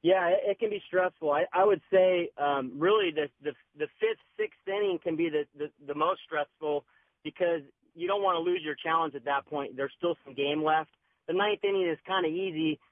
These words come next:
if you have your challenge because you can just use it and then, uh, it, you can go to an umpire, uh, review after that. So it's really, you don't wanna, you don't wanna have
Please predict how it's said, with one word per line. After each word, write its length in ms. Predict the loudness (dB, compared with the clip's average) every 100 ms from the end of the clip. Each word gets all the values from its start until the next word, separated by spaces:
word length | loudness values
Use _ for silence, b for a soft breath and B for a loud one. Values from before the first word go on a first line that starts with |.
| _
if 120 | -2 0
you 120 | 0
have 140 | 0
your 140 | -2 -4
challenge 500 | -2 0 2 0 -4
because 280 | -10 -4 -2
you 120 | -2
can 180 | -4 -4
just 180 | -4 -6
use 260 | -4 -4 -2
it 200 | -4 -6 -10
and 200 | -8 -4
then, 240 | -4 -2
uh, 220 | -2 -4 -6
it, 280 | -12 -12 -10
you 100 | -8
can 80 | -2
go 180 | -2 -2
to 80 | -4
an 100 | -4
umpire, 540 | -4 -2 0 0 -2 -4 _ _ _
uh, 140 | -4 -2
review 380 | -2 -4 0
after 320 | 0 0 -2 -4
that. 320 | 0 -2 -2 _
So 260 | 0 2 2
it's 160 | -2 2
really, 540 | 4 4 0 -6 -10
you 120 | -14 -8
don't 200 | -6 0
wanna, 320 | 0 0 -2 _ _ -8
you 80 | -2
don't 120 | 0
wanna 180 | 2 2
have 180 | 2